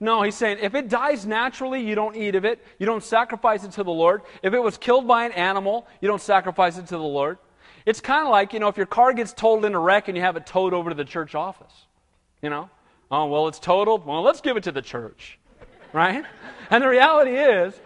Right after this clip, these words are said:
that that's what's happening here. He's saying, "Look, you cannot, you don't give me what's left over.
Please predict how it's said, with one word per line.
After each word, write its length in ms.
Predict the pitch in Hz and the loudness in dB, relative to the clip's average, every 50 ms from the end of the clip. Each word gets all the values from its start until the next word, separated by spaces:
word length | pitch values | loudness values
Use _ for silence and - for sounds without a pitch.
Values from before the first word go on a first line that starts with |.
| - - - - | -20 -10 -4 -2
that 140 | 202 202 202 | 0 2 6
that's 240 | 262 311 330 269 | 6 6 6 4
what's 160 | 285 254 - - | 0 -4 0 4
happening 400 | 277 277 330 339 302 240 202 208 | 4 6 6 4 2 0 0 0
here. 80 | 208 | -2
He's 100 | 220 - | -2 -2
saying, 200 | - 247 226 254 | -2 -2 0 2
"Look, 140 | 277 247 214 | 2 0 0
you 120 | 240 233 | -2 -6
cannot, 500 | - - - - 262 294 330 320 254 214 | -8 -6 -4 -4 -2 -2 0 -2 -2 -4
you 80 | 220 247 | -4 -4
don't 220 | 320 339 262 190 | -4 -4 -4 -4
give 180 | 170 226 277 302 | -2 -2 -2 -2
me 240 | 285 240 214 196 - | -2 -4 -6 -8 -6
what's 260 | - 185 214 196 151 | -4 -2 -2 -2 -4
left 340 | 165 180 208 233 240 - - | -2 -2 0 0 0 0 0
over. 480 | 185 175 214 285 269 170 143 131 143 | 2 4 4 2 2 -2 -6 -8 -10